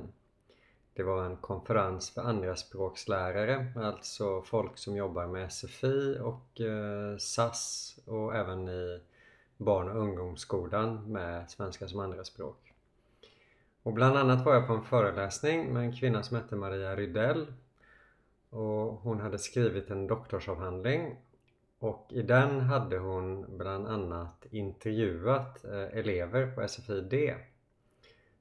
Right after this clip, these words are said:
som, eh, hade berättat vad de tänkte om att lära sig svenska och vad de tänkte om att kunna ett språk. Alltså, så det var både,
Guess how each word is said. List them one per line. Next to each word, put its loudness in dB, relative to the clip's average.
som, -6
eh, -10
hade -2
berättat 0
vad 2
de -2
tänkte -2
om 2
att -4
lära 6
sig 0
svenska 0
och -6
vad 6
de 2
tänkte -2
om -2
att -8
kunna 0
ett -10
språk. 2
Alltså, -8
så -4
det 4
var 8
både, 6